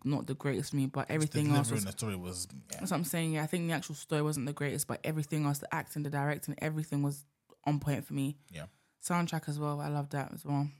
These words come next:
Speaker 2: Yeah.
Speaker 1: Yeah, man.
Speaker 2: Yeah.
Speaker 1: I'll give it seven out of ten.
Speaker 2: All right. Sweet.
Speaker 1: Yeah, man.
Speaker 2: That has been the Creed review.
Speaker 1: Let us know what you guys think. Obviously, in the comments, subscribe to our YouTube,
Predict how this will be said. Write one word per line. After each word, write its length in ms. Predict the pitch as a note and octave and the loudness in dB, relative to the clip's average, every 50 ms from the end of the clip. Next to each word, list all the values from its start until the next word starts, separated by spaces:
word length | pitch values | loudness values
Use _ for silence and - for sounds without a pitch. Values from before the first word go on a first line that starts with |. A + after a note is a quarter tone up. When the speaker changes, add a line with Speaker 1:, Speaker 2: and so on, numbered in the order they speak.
| - G2 | -14 -12
Speaker 2:
Yeah. 140 | G2 G2 G2 G#2 _ _ _ _ _ _ _ _ - | -12 -10 -12 -14 _ _ _ _ _ _ _ _ -8
Speaker 1:
Yeah, 140 | F#3+ G3+ G#3 | -6 -6 -6
man. 200 | F#3+ E3 F3 F#3 - _ _ _ _ _ _ _ _ _ _ _ _ _ _ _ - | -6 -8 -10 -12 -16 _ _ _ _ _ _ _ _ _ _ _ _ _ _ _ -10
Speaker 2:
Yeah. 180 | A2 A#2 B2 A2+ - _ - - - - - | -6 -6 -6 -6 -6 _ -12 -14 -12 -14 -18
Speaker 1:
I'll 60 | E3+ | -12
give 160 | - E3+ D#3+ | -8 -6 -6
it 120 | E3 - - | -6 -6 -8
seven 240 | - E3 E3 D#3+ D#3+ | -6 -4 -4 -4 -6
out 100 | D3+ E3+ | -6 -8
of 40 | |
ten. 260 | - - E3+ E3+ F3 - _ _ _ _ - | -8 -6 -4 -4 -4 -6 _ _ _ _ -2
Speaker 2:
All 160 | - D3 G#3+ | 0 2 2
right. 140 | C#4 - - - _ _ _ _ _ _ _ - | 2 0 -4 -6 _ _ _ _ _ _ _ -20
Sweet. 380 | - - - A3+ G3 F#2+ - - _ _ _ _ _ _ - | -12 -6 -4 -2 -2 -2 -6 -10 _ _ _ _ _ _ -18
Speaker 1:
Yeah, 120 | - F3+ F3+ | -16 -14 -14
man. 220 | E3+ E3 F3+ F#3 _ - | -14 -14 -16 -14 _ 0
Speaker 2:
That 140 | C#3 B2+ C3 | 0 0 2
has 120 | C3+ B2+ - | 0 -2 -2
been 180 | - C3+ C3 | -2 -2 -2
the 60 | B2 | -2
Creed 220 | A#2+ - C3+ B2+ A#2+ | -2 -4 -4 -4 -2
review. 340 | B2 A#2 G#2+ A2 B2 D#3 D#3 - _ _ _ _ _ _ _ _ _ - | -2 -4 -2 -2 -4 -4 -6 -8 _ _ _ _ _ _ _ _ _ -6
Speaker 1:
Let 140 | - F3+ D#3+ | -4 -4 -2
us 100 | F3+ - | -2 -2
know 80 | F3 E3+ | -2 -2
what 100 | D#3+ D#3+ | -2 -2
you 60 | D#3+ | -2
guys 200 | E3+ E3 D#3+ D#3+ | -2 -2 -4 -4
think. 320 | - D#3+ D#3 D3 - - - _ - | -4 -4 -4 -4 -4 -8 -14 _ -10
Obviously, 300 | - D#3+ D#3+ D#3 - D#3+ | -8 -8 -8 -6 -4 -4
in 80 | D#3 D#3 | -4 -4
the 60 | D#3+ | -6
comments, 440 | - - F3+ F3+ F3 E3+ E3+ D#3 - | -6 -6 -4 -2 -2 -2 -2 -4 -6
subscribe 340 | - - - - E3+ D#3+ - | -10 -10 -6 -4 -4 -4 -4
to 80 | - D#3+ | -4 -4
our 60 | D#3 | -2
YouTube, 280 | D#3+ E3+ E3+ D#3+ E3 | -2 -2 -4 -6 -12